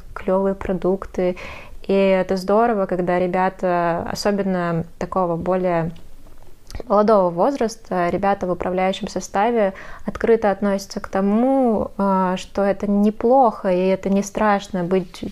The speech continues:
не то чтобы друзьями, но вместе формировать рынок, который, а, работает на всех.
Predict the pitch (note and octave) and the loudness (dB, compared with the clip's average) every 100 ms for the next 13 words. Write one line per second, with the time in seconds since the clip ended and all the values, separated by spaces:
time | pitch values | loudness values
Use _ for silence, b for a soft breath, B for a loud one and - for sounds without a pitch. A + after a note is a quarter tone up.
0 | - G3 G3+ D4 - A3 G3 F#3+ F#3 F3 | -2 0 2 2 0 -2 0 0 0 0
1 | A3 E4+ B3 F3+ G3 B B B - G3 | 0 2 2 0 -6 B B B -6 0
2 | G3 F#3 A3+ A#3+ - - G3 F#3 F#3 F#3+ | 2 2 2 0 -4 -2 0 2 2 0
3 | F#3 A3 D#4 A#3+ - F#3 - G#3 A3+ G#3 | 0 0 0 -2 -4 -8 -2 0 2 2
4 | G3 F3+ E3 A#3 - G3+ F#3 F3+ F3+ F3+ | 2 0 -2 -4 -8 -4 0 0 0 0
5 | E3+ G#3 A#3 F#3+ - F3+ - - - E3 | 0 -2 0 -2 -2 -6 -6 -4 -4 -4